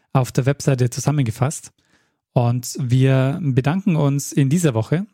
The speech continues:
bei Domenica, Nikolaus, Martin, Alejandro, Philipp, Theresa Marie, Kerstin,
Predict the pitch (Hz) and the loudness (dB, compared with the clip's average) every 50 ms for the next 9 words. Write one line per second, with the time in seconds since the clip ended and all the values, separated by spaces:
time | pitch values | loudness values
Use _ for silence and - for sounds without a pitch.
0 | _ - 156 123 113 127 120 120 123 123 127 135 - - 139 127 123 127 123 147 | _ -4 -4 -2 0 0 2 2 2 2 0 -2 -2 -2 0 2 2 2 2 2
1 | 175 165 131 117 - - 107 107 127 151 180 - _ - 123 113 113 - - 127 | 2 2 0 0 0 0 0 0 0 -2 -4 -8 _ -2 0 0 0 2 0 2
2 | 123 123 127 156 196 - - - - - 139 117 113 110 113 127 135 - - - | 2 0 0 -2 -4 -8 -12 -12 -4 -2 0 0 2 2 0 0 -2 -4 -10 -18
3 | - _ 269 - - _ - - _ _ _ _ - 143 127 127 123 - - 139 | -18 _ -20 -20 -20 _ -20 -20 _ _ _ _ 0 2 2 2 0 -2 -2 -2
4 | 147 156 135 120 113 110 127 151 - _ _ - - - - 160 170 185 185 - | 0 0 0 0 0 0 -2 -6 -8 _ _ -16 -6 -2 -2 0 0 -2 -2 -6
5 | - - - 160 139 120 - 135 135 143 165 165 170 147 135 127 123 117 117 127 | -10 -6 -2 -2 0 2 2 2 2 2 2 2 2 2 4 2 2 2 0 0
6 | 156 196 - - - - _ _ _ - - 135 123 131 - - - - 170 170 | -2 -4 -6 -10 -18 -20 _ _ _ -4 -2 -2 -2 -2 -4 -6 -4 -2 -2 0
7 | 175 180 180 | 0 -2 -4